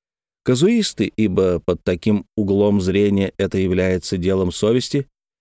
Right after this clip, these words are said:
насчитывают не менее четырнадцати тысяч случаев употребления его в хорошем или в дурном смысле. Миссис Уодман произнесла слово "вздор"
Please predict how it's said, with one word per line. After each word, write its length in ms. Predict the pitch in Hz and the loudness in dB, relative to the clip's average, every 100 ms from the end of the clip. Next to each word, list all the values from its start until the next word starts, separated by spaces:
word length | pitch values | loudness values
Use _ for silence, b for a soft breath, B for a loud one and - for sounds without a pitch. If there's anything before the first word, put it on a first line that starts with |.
| _ _ _ - | _ _ _ -2
насчитывают 640 | 123 - 208 196 190 180 | 0 2 0 2 0 2
не 160 | 139 147 | 2 2
менее 540 | 170 185 170 160 147 _ | 2 2 2 0 -2 _
четырнадцати 1200 | - 185 175 - 156 175 175 165 - 160 - 156 _ | -2 0 0 0 0 0 -2 -2 -2 -4 -2 -4 _
тысяч 600 | 101 127 - 139 - - _ | -2 -2 -2 -6 -6 -16 _
случаев 720 | - 90 92 110 - 117 - | -10 -4 0 0 0 -2 -2
употребления 800 | 117 82 76 71 71 104 104 92 | -2 -2 -2 -2 0 0 0 0
его 220 | 85 98 | 0 0
в 80 | - | 0
хорошем 500 | 92 95 139 - 143 _ - | -2 0 -2 -2 -4 _ -4
или 120 | 123 | 0
в 80 | 113 | 0
дурном 360 | 110 101 101 101 | 2 0 0 -2
смысле. 500 | - 78 - - - _ _ _ _ _ _ _ - | -2 -4 -4 -8 -12 _ _ _ _ _ _ _ 0
Миссис 380 | 147 147 139 120 | 0 0 -4 0
Уодман 420 | 113 110 117 120 | 2 4 2 2
произнесла 720 | 107 98 98 90 104 98 98 | 2 2 0 0 2 2 0
слово 380 | - 107 95 90 | -2 0 2 2
"вздор" 640 | 87 78 90 95 127 160 | -2 -4 0 2 2 0